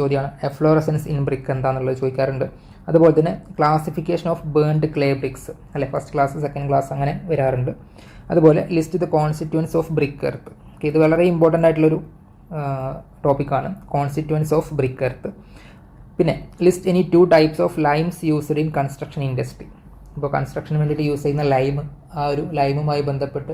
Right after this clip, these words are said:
അതിൻ്റെ ടൈപ്സ് നിങ്ങൾക്ക് പഠിക്കാനുണ്ട്, അതും ചോദിക്കാറുണ്ട്. അതുപോലെ give some examples for artificial building materials. നമ്മൾ തൊട്ട് മുന്നേ, ഏ, നാച്ചുറൽ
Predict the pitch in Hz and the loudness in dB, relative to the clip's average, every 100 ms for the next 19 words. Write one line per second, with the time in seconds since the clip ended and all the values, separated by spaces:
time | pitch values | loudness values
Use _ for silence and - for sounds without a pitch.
0 | 160 143 143 147 147 131 139 - 143 139 | -6 -4 -2 -2 -2 -2 -4 -8 -8 -4
1 | 135 127 131 127 127 - - - - 180 | -4 -4 -4 -2 -4 -6 -18 -8 0 2
2 | 165 156 143 135 131 - - - - - | 4 2 2 0 0 -4 -14 -16 -20 -20
3 | - - 160 170 156 170 165 160 151 - | -12 -2 2 4 4 2 2 0 -2 -2
4 | 160 170 160 156 151 143 147 170 156 175 | 0 0 0 -2 0 -2 -2 -4 -4 -2
5 | 151 139 143 139 127 135 131 127 147 143 | -2 -2 -2 -4 -6 -6 -6 -6 -8 0
6 | 143 139 156 151 170 - - 147 135 139 | 0 2 2 2 0 -4 -8 -4 0 0
7 | 147 165 | 2 2